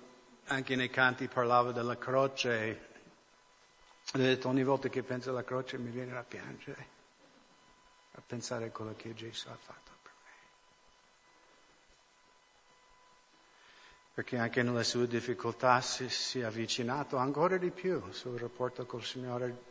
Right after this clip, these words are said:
è diventato più intimo. E tutti noi dovremmo, come Giovanni ci esorta, "Vedete, fratelli",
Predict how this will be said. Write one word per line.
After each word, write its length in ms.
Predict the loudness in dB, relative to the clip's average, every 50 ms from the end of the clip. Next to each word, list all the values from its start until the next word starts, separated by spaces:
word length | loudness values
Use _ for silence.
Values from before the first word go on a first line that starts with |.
| -20 -20 -20 -20 -18 -14
è 80 | -10
diventato 500 | -8 -6 -6 -6 -6 -6 -6 -8 -8 -10
più 200 | -12 -10 -10 -10
intimo. 600 | -10 -10 -10 -12 -14 -12 -12 -12 -10 -10 -12 -14 -16 -18 -20 -20 -20 -20 -20 -20 _ _ _ -20 -20 -20 -20 -20 -20 -20 -20 -20 -18 -18 -18 -20 -20 -20 -20 -20 -20 _ _ _ _ -10 0
E 120 | 0 0 2
tutti 360 | 2 0 0 2 0 0 2
noi 180 | 2 2 0
dovremmo, 800 | -2 -2 -4 -4 -2 -2 -2 -2 -2 -2 -2 -4 -6 -6 -10 -16 -20 -20 -20 -20 -20 -20 -20 -20 _ -20 -20 -20 -20 -20 -20 -20 -20 _ -20 -20 -20 -12
come 300 | -6 0 0 2 2 2
Giovanni 420 | 0 -2 -2 -2 -2 -2 -2 -4 -4
ci 140 | -6 -6 -6
esorta, 540 | -6 -4 -2 0 0 0 -2 -4 -6 -6 -6 -6 -8 -10 -14 -20 -20 -20 -20 -20 -20 -20 -20 -20 -20 -18 -16 -12 -10 -10 -8 -8 -8 -10 -10 -10 -10 -10 -4 0
"Vedete, 600 | 0 0 2 4 4 4 4 4 0 -6 -8 -8
fratelli", 600 | -8 -8 -10 -10 -8 -10 -10 -8 -10 -12 -14